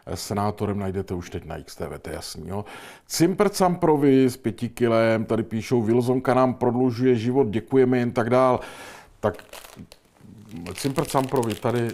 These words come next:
máte, eh, jo, Velikonoce od Maneru, od Xavera.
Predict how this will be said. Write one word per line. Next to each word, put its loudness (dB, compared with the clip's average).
máte, -2
eh, -10
jo, -4
Velikonoce -6
od -10
Maneru, -4
od -12
Xavera. -8